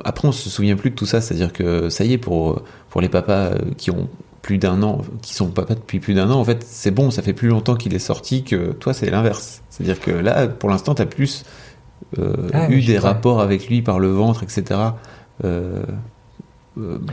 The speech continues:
Speaker 1: pendant plus longtemps, en fait, que,
Speaker 2: Oui, carrément.
Speaker 1: que six jours, là.
Speaker 2: Ouais, ouais. Alors, pour moi, c'est vrai que, ouais, pour l'instant, je le connais plus en tant que concept qu'en tant que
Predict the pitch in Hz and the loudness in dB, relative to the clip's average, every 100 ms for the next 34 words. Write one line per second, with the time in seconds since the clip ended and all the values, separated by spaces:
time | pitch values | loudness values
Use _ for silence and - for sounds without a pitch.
0 | 104 92 95 95 98 107 90 - 180 113 | -6 -2 0 2 4 2 4 2 2 2
1 | - 92 - 156 180 127 110 147 123 - | 0 -2 0 2 4 2 0 0 0 2
2 | 117 175 196 87 76 - 127 156 135 117 | 2 4 4 2 -2 -4 0 2 2 -2
3 | - - - - - - 151 151 120 156 | -12 -20 -20 -20 -10 0 0 0 0 2
4 | 143 113 131 143 123 117 117 120 147 165 | 0 -2 -6 -2 -2 -4 -6 -8 -10 -2
5 | 156 143 135 131 170 143 127 127 120 117 | -2 2 0 2 0 0 2 2 2 -4
6 | - - - 196 180 - 120 120 120 - | -16 -20 0 0 0 -2 0 0 0 -2
7 | 123 170 180 - - 139 123 143 143 127 | 2 2 0 -4 0 0 2 0 2 2
8 | 117 117 | 2 0